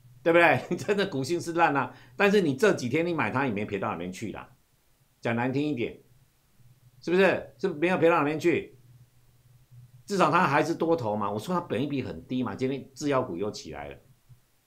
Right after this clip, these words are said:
又起来了。那如果说你要空，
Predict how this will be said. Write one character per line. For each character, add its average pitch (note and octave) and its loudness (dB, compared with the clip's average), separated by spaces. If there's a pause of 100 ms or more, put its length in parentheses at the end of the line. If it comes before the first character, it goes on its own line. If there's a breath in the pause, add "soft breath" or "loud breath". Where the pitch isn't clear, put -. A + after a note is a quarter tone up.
又 E3+ 4
起 G2+ -8
来 F#2 -4
了。 E2+ -8 (380)
那 F#3 2
如 F#3+ 2
果 C#3 0
说 C3+ -2
你 B2 2
要 E3 4
空， C#3+ -2